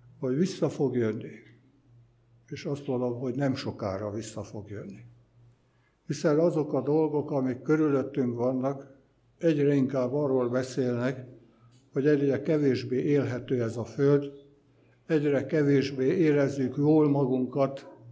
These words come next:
itt ilyen körülmények között, ami ugye az elmúlt hónapokban is megpróbáltak bennünket. És fölsóhajtunk, hogy "Uram, gyere már vissza",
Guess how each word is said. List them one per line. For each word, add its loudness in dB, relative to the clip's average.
itt -12
ilyen 2
körülmények 2
között, -2
ami -6
ugye -6
az -8
elmúlt -2
hónapokban -6
is -14
megpróbáltak -6
bennünket. -10
És -2
fölsóhajtunk, 6
hogy -2
"Uram, 4
gyere 8
már 2
vissza", 0